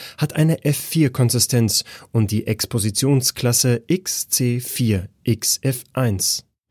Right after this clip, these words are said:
Er kann ebenso als W-U-Beton eingeplant werden. Die R-C-Körnung stammt von der Firma Scherer und Kohl aus Ludwigshafen,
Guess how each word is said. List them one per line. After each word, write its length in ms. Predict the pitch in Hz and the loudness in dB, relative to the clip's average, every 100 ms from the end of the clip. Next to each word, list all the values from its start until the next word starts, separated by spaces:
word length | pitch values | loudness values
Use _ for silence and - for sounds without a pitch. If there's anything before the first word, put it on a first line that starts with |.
| _ _ _ | _ _ _
Er 120 | 147 | 0
kann 260 | 147 156 160 | 4 2 2
ebenso 520 | 185 202 185 131 123 | 0 2 2 2 2
als 300 | 123 135 - | 2 2 2
W-U-Beton 800 | 120 156 - 123 104 107 117 110 | 2 2 2 2 2 0 2 0
eingeplant 640 | 113 107 104 104 117 107 - | 2 2 2 2 0 0 2
werden. 360 | 107 104 95 - _ _ _ _ _ - - _ | 2 2 0 -4 _ _ _ _ _ -20 -20 _
Die 160 | 117 107 | -2 0
R-C-Körnung 960 | 110 110 104 131 123 127 127 147 175 | 0 0 2 2 2 2 2 2 0
stammt 280 | 175 - 165 | -2 -2 -2
von 160 | - 185 | -2 0
der 100 | 151 | 2
Firma 300 | - 135 135 | 2 2 2
Scherer 520 | - 131 135 127 120 | 2 2 4 2 2
und 180 | 131 127 | 2 2
Kohl 300 | - 120 117 | 2 2 2
aus 180 | 117 - | 0 0
Ludwigshafen, 880 | 113 107 131 - 120 110 - 107 | -2 0 0 0 0 0 2 0